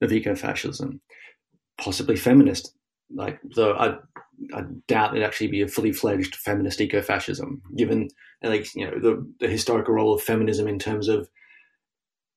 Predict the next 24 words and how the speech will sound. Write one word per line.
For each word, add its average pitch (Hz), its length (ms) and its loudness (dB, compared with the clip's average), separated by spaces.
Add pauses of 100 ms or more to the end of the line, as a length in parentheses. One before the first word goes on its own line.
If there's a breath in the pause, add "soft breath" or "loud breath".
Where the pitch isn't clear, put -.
(160)
confronting 123 960 4
and 117 280 0
interrogating, 107 1040 2
you - 180 -4
know, - 200 -6
the, 113 220 2
this - 180 2
notion 113 340 4
that 107 140 0
nature 113 340 2
is 113 100 0
a 98 100 -4
backdrop - 600 -2
to 104 420 -2 (440 soft breath)
human 110 320 4
activity. - 440 -4
I - 60 -8
think, 113 300 -4
and 104 200 -8 (240)
here 123 200 4
I'm 113 80 2
thinking 113 240 0
specifically 113 560 0
of 98 80 -6